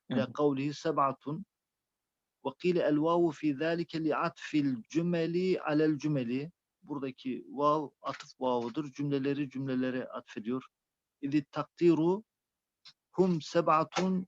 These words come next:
Speaker 1: ve sâminuhum kelbuhum. Thumme kîle el cemî'u kelâmuhum. Ee,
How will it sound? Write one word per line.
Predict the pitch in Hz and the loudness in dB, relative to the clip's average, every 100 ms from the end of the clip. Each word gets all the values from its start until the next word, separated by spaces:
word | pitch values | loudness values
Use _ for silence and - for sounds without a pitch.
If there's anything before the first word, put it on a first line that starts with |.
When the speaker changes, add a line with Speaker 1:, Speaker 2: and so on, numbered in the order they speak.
| - | -2
Speaker 1:
ve | 147 | -4
sâminuhum | - 156 156 165 165 151 156 | 0 0 0 0 0 0 -2
kelbuhum. | 143 147 127 123 113 131 160 _ _ _ _ _ _ _ _ _ _ _ _ _ _ | -2 -2 0 -2 -4 -8 -12 _ _ _ _ _ _ _ _ _ _ _ _ _ _
Thumme | 170 180 170 - | -2 0 0 0
kîle | 180 175 160 156 | 2 4 2 2
el | 151 | 2
cemî'u | 127 156 180 156 170 160 | 2 0 2 2 0 -2
kelâmuhum. | - 156 170 165 143 113 131 151 _ _ _ _ _ _ _ _ _ _ _ _ _ _ _ _ _ _ _ _ _ _ _ _ _ _ _ _ _ _ _ _ _ _ - | -2 2 4 4 2 -2 -6 -8 _ _ _ _ _ _ _ _ _ _ _ _ _ _ _ _ _ _ _ _ _ _ _ _ _ _ _ _ _ _ _ _ _ _ -12
Ee, | 107 107 107 104 101 101 | -8 -6 -8 -10 -12 -16